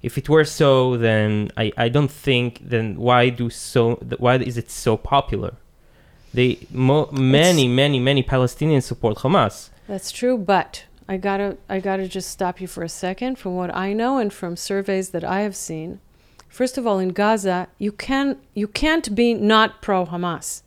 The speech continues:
Speaker 2: If you say anything against Hamas, you'll be, you know, if you're lucky, you'll be put in jail. If you're not lucky, they're gonna slaughter your family and then kill you. That's how it's done.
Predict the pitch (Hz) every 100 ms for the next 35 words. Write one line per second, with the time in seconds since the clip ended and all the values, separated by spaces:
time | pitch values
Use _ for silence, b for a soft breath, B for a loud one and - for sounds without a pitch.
0 | _ - 214 254 269 269 247 233 233 214
1 | 190 185 185 - 262 349 320 302 - _
2 | b b b b - 240 226 233 226 226
3 | - _ - 214 202 185 185 202 220 208
4 | 214 294 349 247 190 214 - b b 208
5 | 196 214 240 214 208 202 220 165 - _
6 | _ _ _ 202 196 208 220 294 214 196
7 | 196 214 190 208 - 202 196 196 - 226
8 | 240 233 208 190 - 220 226 233 233 226
9 | 240 359 311 175 - - - - 254 277
10 | 349 359 - 440 453